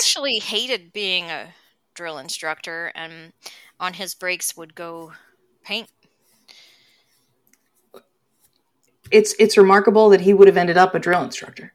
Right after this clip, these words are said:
Speaker 1: I know.
Speaker 2: Like, that's,
Speaker 1: <laughs>
Speaker 2: that's amazing to me. But
Speaker 1: Um, so I wrote down a lot of things to put in the show notes that are examples for people to go watch and, and laugh at. Do you have any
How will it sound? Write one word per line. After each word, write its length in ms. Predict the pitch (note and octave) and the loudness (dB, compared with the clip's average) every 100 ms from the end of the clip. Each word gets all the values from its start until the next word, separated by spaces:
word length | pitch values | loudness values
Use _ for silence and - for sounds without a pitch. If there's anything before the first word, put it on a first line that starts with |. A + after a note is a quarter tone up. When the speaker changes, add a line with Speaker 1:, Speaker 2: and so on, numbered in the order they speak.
| - | -6
Speaker 1:
I 140 | G#3+ | -2
know. 240 | A#3 A3+ F#3+ - - | 0 -2 -4 -10 -14
Speaker 2:
Like, 180 | - - | -14 -2
that's, 380 | - F#3 E4+ - - - | 2 2 0 -8 -10 -16
Speaker 1:
<laughs> 100 | - | -10
Speaker 2:
that's 220 | E3 - | -8 -8
amazing 360 | E3 E3 E3 | -8 -8 -10
to 120 | C#3+ - | -12 -14
me. 180 | - - _ _ _ _ _ _ _ _ _ _ _ _ - | -14 -18 _ _ _ _ _ _ _ _ _ _ _ _ -12
But 260 | - - _ _ _ _ - - - _ _ _ _ - - - _ _ | -12 -12 _ _ _ _ -14 -14 -14 _ _ _ _ -20 -20 -20 _ _
Speaker 1:
Um, 540 | D4 D4+ D4+ D4+ D#4 D4+ | -4 -2 0 -2 -4 -8
so 180 | - D4 | -6 -4
I 100 | C#4+ | -4
wrote 220 | D4 G4 | -4 -4
down 260 | - F4 D#4+ | -2 -2 -2
a 40 | |
lot 200 | B3+ B3+ | -2 -2
of 60 | A#3+ | -4
things 280 | C4+ A#3+ - | -8 -10 -12
to 80 | |
put 180 | G#3 A#3+ | -10 -10
in 60 | G#3 | -10
the 60 | |
show 260 | G3 - G#3+ | -10 -8 -8
notes 420 | G3+ G3 F#3+ - - - | -6 -8 -8 -12 -12 -12
that 240 | G3 F3+ F3+ | -4 -2 -2
are 140 | F3 | -4
examples 580 | F3 - F3 F3+ F#3 E3 | -8 -8 -8 -8 -14 -16
for 180 | - F3 | -16 -16
people 340 | - E3+ F3 | -16 -14 -12
to 80 | F3 | -12
go 180 | E3+ E3+ | -10 -10
watch 420 | E3 E3 E3+ - | -6 -4 -4 -8
and, 300 | E3+ E3+ F3 _ _ _ | -12 -18 -20 _ _ _
and 160 | D#3 D3+ | -12 -8
laugh 360 | D#3+ E3 E3+ | -2 0 0
at. 220 | D#3 D3 - | -4 -8 -10
Do 100 | E3+ | -14
you 220 | E3+ F3 F3+ - - | -14 -14 -20 -20 -16
have 240 | G3+ F#3+ | -12 -8
any 420 | G3 E3+ E3+ F3 | -8 -8 -10 -14